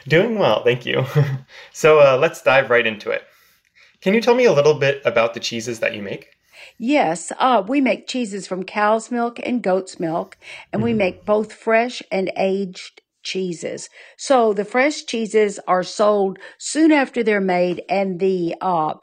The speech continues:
Speaker 2: aged cheeses are aged for different periods of time, and they're treated differently during their maturation process.
Speaker 1: Mm-hmm. How so?
Speaker 2: Well, s-,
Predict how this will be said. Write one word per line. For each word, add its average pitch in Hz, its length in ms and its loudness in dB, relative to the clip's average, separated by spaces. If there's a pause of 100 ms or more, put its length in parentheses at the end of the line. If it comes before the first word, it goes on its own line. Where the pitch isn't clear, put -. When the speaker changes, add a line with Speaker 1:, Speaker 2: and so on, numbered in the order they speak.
(340)
Speaker 2:
aged 247 440 0
cheeses 202 400 -6
are - 280 -2
aged 202 380 -2
for 196 180 -6
different 233 400 -4
periods 208 440 -2
of 196 120 -6
time, 175 400 -4 (280)
and 202 160 -2
they're 202 140 -2
treated 247 640 -4
differently 190 560 -2
during 190 480 -4
their 170 160 -2
maturation 175 800 -4
process. - 760 -10 (260)
Speaker 1:
Mm-hmm. 113 300 -4 (280)
How 160 140 2
so? 143 380 0 (580)
Speaker 2:
Well, 247 380 2
s-, - 160 -12